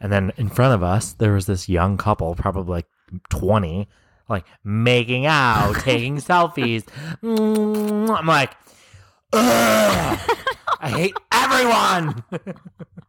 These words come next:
Speaker 1: So
Speaker 2: You're
Speaker 1: then
Speaker 2: such a Scrooge.
Speaker 1: Well,
Speaker 2: Gotta go.
Speaker 1: I had half a chicken finger
Speaker 2: I
Speaker 1: sub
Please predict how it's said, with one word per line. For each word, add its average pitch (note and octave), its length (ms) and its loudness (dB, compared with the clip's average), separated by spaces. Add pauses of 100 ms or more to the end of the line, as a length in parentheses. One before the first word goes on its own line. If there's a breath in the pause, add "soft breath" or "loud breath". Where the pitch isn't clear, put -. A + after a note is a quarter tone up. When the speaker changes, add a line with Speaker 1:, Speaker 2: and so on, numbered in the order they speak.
(520 loud breath)
Speaker 1:
So D#3+ 60 -10 (380 loud breath)
Speaker 2:
You're A#3 40 -4
Speaker 1:
then B3 160 -4
Speaker 2:
such D#4 100 -4
a D#4+ 40 -4
Scrooge. G#3+ 1200 0 (100)
Speaker 1:
Well, A2+ 340 -6 (280)
Speaker 2:
Gotta G3+ 260 2
go. C#4 80 0
Speaker 1:
I A#3+ 540 4
had F#2 160 -2
half F#2+ 260 -4
a C3+ 40 -8
chicken D3 280 -6
finger D#3+ 220 0
Speaker 2:
I - 20 0
Speaker 1:
sub F#3 420 0